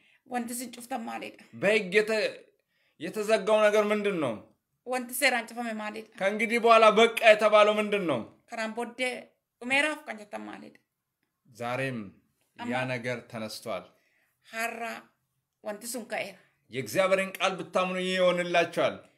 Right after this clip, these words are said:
Speaker 1: Dubbii Waaqayyootti yoo amantan wanti kun isiniif ta'a.
Speaker 2: የሞተ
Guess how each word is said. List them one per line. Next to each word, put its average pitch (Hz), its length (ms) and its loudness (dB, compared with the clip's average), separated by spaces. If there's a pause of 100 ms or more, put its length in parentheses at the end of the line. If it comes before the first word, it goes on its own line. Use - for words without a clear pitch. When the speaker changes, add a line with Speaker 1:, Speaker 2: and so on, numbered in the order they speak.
(160)
Speaker 1:
Dubbii - 300 -8
Waaqayyootti 226 560 -4
yoo 220 120 -8
amantan 262 480 -10
wanti 202 300 -14
kun 233 120 -10
isiniif 214 280 -14
ta'a. - 160 -20 (960)
Speaker 2:
የሞተ 147 440 -6